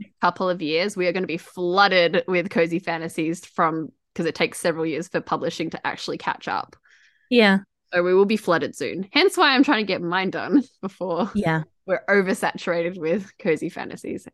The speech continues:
Speaker 1: And they just came at a time that was after,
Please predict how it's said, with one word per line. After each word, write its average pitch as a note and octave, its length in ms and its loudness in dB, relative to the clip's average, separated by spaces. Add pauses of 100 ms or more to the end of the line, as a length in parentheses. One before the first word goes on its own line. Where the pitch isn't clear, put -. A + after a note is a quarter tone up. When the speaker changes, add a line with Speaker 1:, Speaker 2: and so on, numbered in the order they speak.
(220)
Speaker 1:
And G3+ 100 0
they A#3 80 4
just C#4 160 2
came A#3+ 240 2
at G3 100 0
a F3 60 0
time E3 400 -2
that - 180 -6
was D3+ 460 -4 (800)
after, C3 320 0